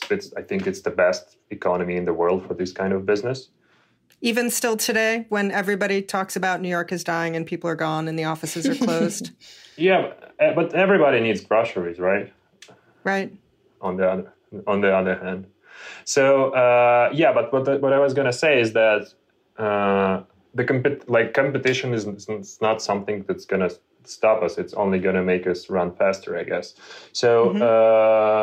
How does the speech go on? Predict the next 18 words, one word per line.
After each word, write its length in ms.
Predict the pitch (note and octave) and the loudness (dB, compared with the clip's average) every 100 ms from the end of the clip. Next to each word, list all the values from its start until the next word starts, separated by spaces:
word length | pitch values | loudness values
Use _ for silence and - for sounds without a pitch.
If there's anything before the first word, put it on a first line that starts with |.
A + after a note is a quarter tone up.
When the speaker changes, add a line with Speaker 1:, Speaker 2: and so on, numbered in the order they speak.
| G#2+ | 0
Speaker 1:
uh, 20 | - _ _ _ - | -6 _ _ _ -4
yeah, 320 | B2 C3+ A2 | 2 4 4
so 320 | - A#2+ A#2+ | 4 2 4
opening 440 | C3+ D3 D#3+ D#3+ | 4 4 2 2
those 280 | D3 C3 B2 | 2 2 2
warehouses 800 | B2 A2+ A2 A2 G#2+ A2 - - | 2 2 4 2 0 -6 -8 -10
in 220 | G#2 G2+ | -6 -2
Manhattan, 720 | G2 F#2 G2+ G2+ G2+ G2+ G2 F#2+ | 0 2 2 2 0 -4 -4 -2
parts 300 | G2+ G2 G2+ | 0 0 -2
of 120 | F#2 | -2
Brooklyn 380 | G2 F#2+ G2+ G2 | -2 -2 -2 -2
and 320 | F#2 F#2 F#2 | -2 -4 -2
Long 240 | F#2 F#2+ | -2 0
Island 280 | F#2+ F#2+ F#2 | 0 0 -2
City 320 | - F#2+ F#2 | -4 -2 0
is 120 | F#2 | -2
something 340 | - F#2 F#2+ F#2+ | -4 -4 -4 -8
of, 180 | F2+ F2+ | -6 -8